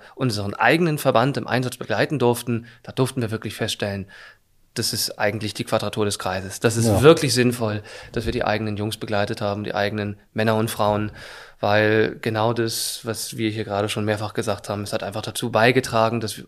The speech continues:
Speaker 1: auch die Internationalen sehr offen uns gegenüber sind, weil diese Institution nicht so bekannt ist.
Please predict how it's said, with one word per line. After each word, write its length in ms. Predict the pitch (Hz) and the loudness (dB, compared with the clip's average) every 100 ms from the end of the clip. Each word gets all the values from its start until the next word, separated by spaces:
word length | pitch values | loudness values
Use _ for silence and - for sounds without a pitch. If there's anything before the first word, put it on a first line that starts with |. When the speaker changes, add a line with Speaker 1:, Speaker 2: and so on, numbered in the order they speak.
| - | -6
Speaker 1:
auch 200 | 143 - | -4 -2
die 160 | 156 151 | -2 0
Internationalen 800 | 147 131 127 - 127 143 135 120 | 2 2 0 0 2 4 4 0
sehr 420 | 113 107 113 110 | -4 -2 0 0
offen 240 | 120 - 107 | -2 -6 -10
uns 180 | 107 | -12
gegenüber 420 | - 107 - 107 104 | -12 -14 -14 -14 -16
sind, 240 | 131 - _ - - - - - - _ | -18 -20 _ -20 -20 -20 -20 -20 -20 _
weil 220 | - 117 139 | 2 6 8
diese 180 | 151 | 6
Institution 640 | 147 147 131 139 156 165 160 | 4 2 0 -2 0 2 2
nicht 140 | 151 | 2
so 80 | 151 | 0
bekannt 320 | 147 165 123 | 0 0 0
ist. 280 | 95 - | -4 -14